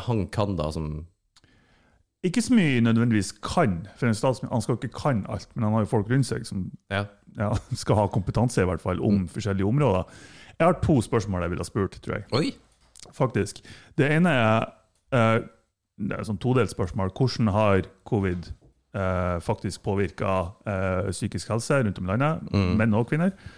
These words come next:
Speaker 2: Eh, og, og hva er på en måte strategien for å gjøre noe med det, eller for å, for å, om ikke bekjempe det, men hva, hva er det det blir satt fokus på fremover i forbindelse med det?
Speaker 1: Mm.
Speaker 2: Eh, det ene ting. Og så det andre spørsmålet er, hva er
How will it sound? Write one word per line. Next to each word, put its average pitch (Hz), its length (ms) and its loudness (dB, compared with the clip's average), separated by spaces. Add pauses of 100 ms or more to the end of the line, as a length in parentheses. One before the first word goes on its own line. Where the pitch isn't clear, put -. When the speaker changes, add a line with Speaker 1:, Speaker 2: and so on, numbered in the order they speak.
(600)
Speaker 2:
Eh, 110 480 6
og, 110 220 4
og 123 140 0
hva 107 240 4
er 95 40 2
på - 80 -4
en 92 80 0
måte 90 180 -4
strategien - 560 -6
for - 140 -10
å - 180 -8 (320)
gjøre 101 340 0
noe 90 80 -6
med 90 360 -6
det, 104 100 -4
eller - 300 -6
for - 180 -12
å, 58 260 -8
for - 180 -14
å, - 40 -10 (680)
om 95 100 -6
ikke 95 200 -6
bekjempe 101 560 -2
det, - 180 -6
men 92 240 -6 (260)
hva, - 200 -6
hva 113 240 2
er - 40 2
det 90 200 -2
det 92 100 -4
blir 90 100 -6
satt 98 220 -4
fokus - 340 -8
på - 120 -16
fremover 95 400 -6
i - 40 -14
forbindelse 101 420 -4
med - 100 -6
det? - 100 -6 (260)
Speaker 1:
Mm. 101 200 2 (220)
Speaker 2:
Eh, 107 280 4
det 120 120 2
ene 131 120 2
ting. 196 260 0
Og 139 160 0
så - 140 -2
det 120 100 0
andre 131 160 0
spørsmålet 110 320 -2
er, 110 120 -4
hva 110 400 2 (640)
er 104 380 2